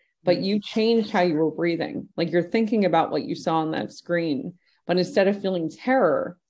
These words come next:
Speaker 1: you're breathing deeply in through the nose, not through the mouth, maybe even a box breath. In that moment, your brain starts to change how it exists.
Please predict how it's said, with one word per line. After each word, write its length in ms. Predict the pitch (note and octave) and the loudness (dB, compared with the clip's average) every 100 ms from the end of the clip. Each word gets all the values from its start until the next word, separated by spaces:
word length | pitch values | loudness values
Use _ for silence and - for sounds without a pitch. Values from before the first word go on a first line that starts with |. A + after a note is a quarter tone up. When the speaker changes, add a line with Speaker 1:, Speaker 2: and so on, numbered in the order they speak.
| _ | _
Speaker 1:
you're 120 | F3 D#3+ | -6 -4
breathing 460 | E3 F3 F3 E3 | 0 2 2 0
deeply 520 | D#3 D#3 - D3+ D3+ - | -2 -4 -2 -4 -2 -2
in 200 | E3+ E3+ | -4 -4
through 180 | G3 | -4
the 80 | F3 | -2
nose, 400 | E3+ E3 E3 E3 | 0 2 2 0
not 240 | D#3 D3+ D3+ | -4 -4 -4
through 120 | D3+ | -2
the 60 | |
mouth, 400 | D3+ D3+ D3+ D3+ _ _ _ _ - | 0 2 0 -4 _ _ _ _ -2
maybe 200 | E3+ F#3 | 0 0
even 180 | E3+ | 0
a 60 | D#3+ | -2
box 400 | C#3 C#3 D3 - | -2 -4 -6 -6
breath. 360 | D#3+ D#3+ F#3 - _ _ _ _ - | 0 0 -2 -12 _ _ _ _ -4
In 140 | F3 F#3 | 0 2
that 200 | F3 E3 | 2 2
moment, 480 | E3+ F#3+ E3+ C#3+ | 2 2 0 -2
your 160 | E3 D#3+ | 2 2
brain 460 | D#3+ F3+ G3 F#3 F3+ | 2 -2 -2 -2 -4
starts 320 | - D#3 - | -6 -6 -4
to 80 | D3+ | -8
change 420 | - F3 E3 D#3+ | -2 0 0 0
how 220 | E3+ D#3 | 0 0
it 80 | D3 | 0
exists. 720 | C#3+ D3+ F3+ - - - | -4 0 0 -2 -8 -20